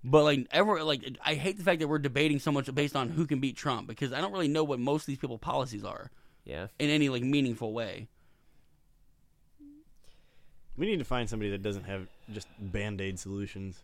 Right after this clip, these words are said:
Speaker 2: Yeah, right.
Speaker 1: The
Speaker 2: Find
Speaker 1: problem
Speaker 2: the,
Speaker 1: is those
Speaker 2: find that
Speaker 1: people are so
Speaker 2: person.
Speaker 1: fucking boring to hear on stage if you're
Speaker 2: It's
Speaker 1: not into what
Speaker 2: none of
Speaker 1: you're
Speaker 3: It's a
Speaker 2: them
Speaker 1: hearing.
Speaker 3: Flex Seal piece of tape
Speaker 2: If
Speaker 3: they're
Speaker 2: fu-,
Speaker 3: slapping on the,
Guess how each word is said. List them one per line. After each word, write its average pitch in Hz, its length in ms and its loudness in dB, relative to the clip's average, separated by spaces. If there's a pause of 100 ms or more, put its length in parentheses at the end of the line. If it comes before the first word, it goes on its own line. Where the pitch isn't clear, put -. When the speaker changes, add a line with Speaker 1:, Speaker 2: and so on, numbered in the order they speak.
(1000)
Speaker 2:
Yeah, 127 180 -2
right. 110 320 -4
Speaker 1:
The - 80 2
Speaker 2:
Find 123 120 -2
Speaker 1:
problem 180 280 8
Speaker 2:
the, 175 60 6
Speaker 1:
is 165 80 4
those 165 100 4
Speaker 2:
find 131 100 0
that - 60 6
Speaker 1:
people 131 140 6
are 139 80 2
so 160 240 2
Speaker 2:
person. 151 140 0
Speaker 1:
fucking 151 300 2
boring 139 380 2
to 127 60 -4
hear 131 200 -2
on 127 140 -2
stage 139 400 -4
if 123 140 -6
you're 131 80 2
Speaker 2:
It's 135 60 4
Speaker 1:
not 131 140 0
into 139 200 4
what 139 120 2
Speaker 2:
none - 40 2
of - 80 2
Speaker 1:
you're - 20 8
Speaker 3:
It's - 80 6
a - 80 6
Speaker 2:
them - 40 6
Speaker 1:
hearing. 120 160 2
Speaker 3:
Flex 160 220 6
Seal 151 200 8
piece 139 240 -2
of 101 100 -8
tape 123 320 2
Speaker 2:
If 135 80 -6
Speaker 3:
they're 104 100 -6
Speaker 2:
fu-, 127 80 -4
Speaker 3:
slapping 120 320 0
on 110 140 -4
the, 95 120 -8